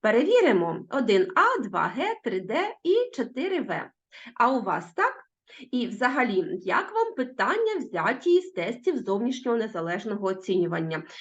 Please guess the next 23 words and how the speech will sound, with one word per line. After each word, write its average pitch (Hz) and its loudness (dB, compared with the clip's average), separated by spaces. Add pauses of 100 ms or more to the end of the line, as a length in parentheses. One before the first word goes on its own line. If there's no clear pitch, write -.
(140)
Чи 247 4
складні 233 2
вони 453 6
виявилися? 170 -2 (280)
Але 208 6
зверніть 233 0
увагу, 196 2
що 185 -10
це 466 0
лише 381 0
декілька 370 0
питань 349 4
із 330 -2
лексикології. 202 0 (420)
Це 220 2
ще 370 0
не 311 4
все. - -2 (760)
А 196 8 (120)
далі 233 2 (280)
я 180 2
пропоную 370 0
вам 440 2